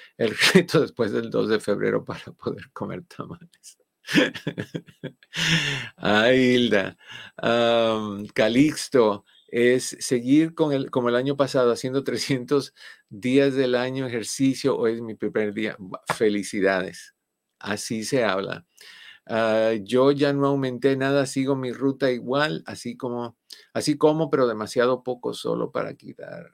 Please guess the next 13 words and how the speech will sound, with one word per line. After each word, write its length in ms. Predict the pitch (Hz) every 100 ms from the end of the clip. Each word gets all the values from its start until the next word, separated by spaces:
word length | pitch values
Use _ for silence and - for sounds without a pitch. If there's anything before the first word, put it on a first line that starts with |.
| -
la 160 | 104 76
gula. 340 | 101 98 - - 131
<laughs> 200 | 101 - - -
Me 100 | 113
mantengo 560 | 110 95 - 113 120
en 160 | 120 - _ -
ciento 320 | - 101 90
tres. 180 | 92 -
Mira, 420 | 98 87 95 147 _ _ _ _
fabuloso 600 | - 92 90 98 - 120
peso. 440 | 117 135 - 104 - _ - - _
Am, 800 | - 101 104 101 101 95 92 -
aumenté, 840 | - 107 110 104 101 - 131 165